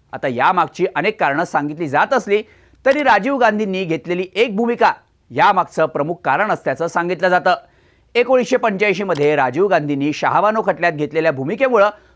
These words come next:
काँग्रेसवर मुस्लिमांचं तुष्टीकरण करणारा पक्ष म्हणून शिक्का बसल्याचं म्हटलं जातं. हा शहाबानो खटला नक्की होता काय, त्यातली राजीव गांधींची भूमिका काय होती, त्याचीच माहिती सांगणारा हा व्हिडिओ. नमस्कार, मी शार्दूल आणि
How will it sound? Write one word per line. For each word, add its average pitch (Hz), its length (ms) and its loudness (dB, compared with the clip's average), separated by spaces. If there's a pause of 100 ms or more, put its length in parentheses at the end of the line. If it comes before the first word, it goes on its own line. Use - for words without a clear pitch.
(140)
काँग्रेसवर 240 640 2
मुस्लिमांचं 180 640 -2
तुष्टीकरण 214 600 -2
करणारा 165 340 2
पक्ष - 320 -4
म्हणून 190 300 2 (280)
शिक्का - 380 0
बसल्याचं 180 440 0
म्हटलं 175 280 0
जातं. 180 300 4 (520)
हा 123 100 -10
शहाबानो 160 560 0
खटला 160 320 -2
नक्की 156 260 -8
होता 139 280 -2
काय, 208 200 0 (440)
त्यातली 254 300 0
राजीव 240 300 2
गांधींची 220 420 0
भूमिका 202 360 -2
काय 220 260 2
होती, 240 340 0 (320)
त्याचीच 208 300 -4
माहिती 196 240 0
सांगणारा 175 460 0 (300)
हा 175 100 4
व्हिडिओ. 175 300 4 (380)
नमस्कार, 175 400 -2
मी 175 100 -6
शार्दूल 196 400 0 (260)
आणि 151 140 -4